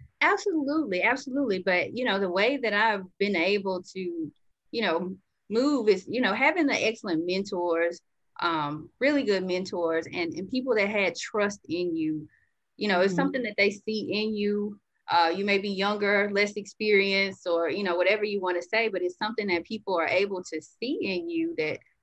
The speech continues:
Speaker 1: you know, and give you a chance. So I feel like, you know, without that network, without, you know, I'll say, you know, that, that system in place,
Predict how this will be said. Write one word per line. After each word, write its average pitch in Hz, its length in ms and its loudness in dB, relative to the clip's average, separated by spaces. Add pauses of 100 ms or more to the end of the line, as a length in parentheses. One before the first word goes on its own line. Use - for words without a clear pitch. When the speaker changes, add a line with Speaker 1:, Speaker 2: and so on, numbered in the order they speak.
(100)
Speaker 1:
you 233 100 -2
know, 180 160 0 (540)
and 196 200 0
give 233 140 0
you 226 140 4
a 185 40 0
chance. 185 720 -4 (100)
So 180 220 0
I 190 140 2
feel 285 220 -2
like, 214 260 2
you 240 60 -4
know, 202 120 -2
without 190 300 0
that 185 180 0
network, 170 540 0 (420)
without, 180 440 2
you 214 60 -2
know, 180 120 0
I'll 175 140 2
say, 175 240 0
you 175 120 -4
know, 165 160 -2
that, 165 220 -2 (760)
that 226 220 -2
system 254 300 -2
in 185 140 -2
place, 220 640 0